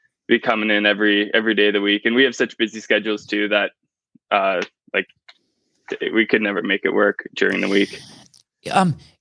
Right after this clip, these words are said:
Speaker 2: c-, c-, kind of explain to me, if you could, the scene, because in my head, I see, I have this, like, um, image,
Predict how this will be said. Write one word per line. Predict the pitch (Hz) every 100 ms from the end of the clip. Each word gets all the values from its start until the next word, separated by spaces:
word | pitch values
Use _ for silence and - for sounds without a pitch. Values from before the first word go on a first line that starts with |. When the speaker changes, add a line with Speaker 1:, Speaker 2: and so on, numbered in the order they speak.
| _
Speaker 2:
c-, | 95 - _ -
c-, | 160 131
kind | 190 220
of | 240 220
explain | 170 - - 165 165
to | 156
me, | 147 139
if | 117
you | 123
could, | - 139
the | 120
scene, | - 135 120
because | 110 127
in | 127
my | 135 147
head, | 143 139 123
I | 113
see, | - -
I | 120
have | 117 120 113
this, | 107 -
like, | 104 -
um, | 104 98 98
image, | 120 117 110 104 90 -